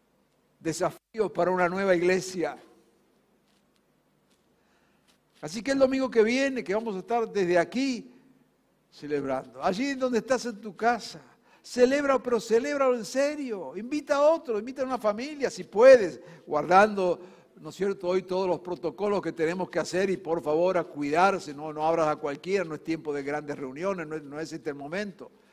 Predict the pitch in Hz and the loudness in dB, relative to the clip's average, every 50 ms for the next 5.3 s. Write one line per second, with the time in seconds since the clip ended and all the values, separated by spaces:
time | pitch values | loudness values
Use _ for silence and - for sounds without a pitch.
0 | _ _ _ _ _ - 131 - - - 202 214 214 202 185 196 208 220 214 202 | _ _ _ _ _ -18 -14 -2 2 2 4 6 6 6 8 8 6 6 6 2
1 | 175 143 202 208 220 208 185 175 196 214 208 202 151 170 175 175 196 214 208 190 | 0 2 4 6 6 6 4 2 -2 -2 -2 -2 -4 -6 -6 -6 -6 -4 -4 -2
2 | 180 165 170 202 262 269 240 247 220 180 - - 147 170 202 233 208 175 196 180 | -2 -4 -4 -6 -10 -10 -8 -10 -10 -8 -6 -4 -2 -2 -2 -2 -2 -4 -4 -4
3 | 160 156 151 - - 254 269 247 - 202 170 - 170 160 - - 214 220 220 208 | -4 -6 -10 -8 -6 -6 -6 -6 -8 -10 -8 -6 -6 -6 -4 -2 -2 -2 -2 -4
4 | 185 165 151 - 220 226 214 185 185 147 147 151 135 143 143 - - - 139 131 | -8 -10 -10 -10 -12 -12 -10 -10 -12 -12 -14 -16 -20 -20 -20 -20 -20 -20 -20 -20
5 | 127 _ _ 147 147 - | -20 _ _ _ -20 -20